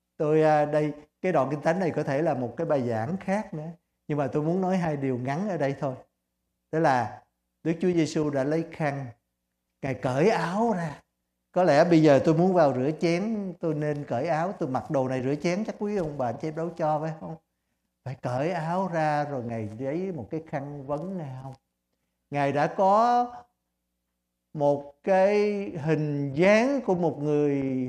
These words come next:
hầu việc, của một người đầy tớ, một người mà chuyên để rửa chân cho khách. Và điều thứ hai là để rửa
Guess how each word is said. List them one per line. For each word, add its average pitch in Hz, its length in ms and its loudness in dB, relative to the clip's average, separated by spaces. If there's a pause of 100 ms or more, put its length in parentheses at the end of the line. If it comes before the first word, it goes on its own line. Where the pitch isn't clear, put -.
hầu 143 180 0
việc, 127 440 -6 (1040)
của 180 60 4
một 185 260 2
người 147 800 4
đầy 147 300 2
tớ, 214 300 8 (1900)
một 156 100 0
người 180 340 6
mà 170 220 6
chuyên 220 380 6
để 180 180 4
rửa 170 280 2 (120)
chân 185 360 2
cho 175 220 0
khách. - 240 -10 (1300)
Và 156 100 2
điều 147 180 2
thứ 214 120 2
hai 180 380 4
là 151 140 2
để 143 320 0
rửa 156 160 2